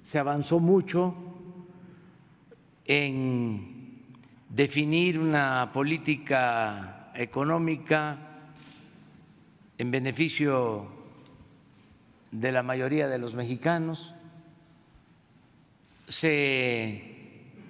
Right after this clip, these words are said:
aclaró que nos importa el crecimiento, pero más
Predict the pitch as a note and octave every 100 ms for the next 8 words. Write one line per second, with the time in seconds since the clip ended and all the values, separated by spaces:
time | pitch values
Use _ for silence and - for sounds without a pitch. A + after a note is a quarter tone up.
0 | - A#2+ C3 D3 D3 D3 E3+ F3+ - -
1 | - - - - - - - - - D3+
2 | D3 C3 C#3+ C#3+ F3+ E3 D#3+ D3 C3 A2+
3 | - C3 A#2+ C#3+ C3+ D3 D3+ F#3 F3+ -
4 | F#3+ D3+ - - - - - - - -
5 | - - - _ _ _ _ _ - D3+
6 | D#3 D#3+ G3 F#3+ - - - - - -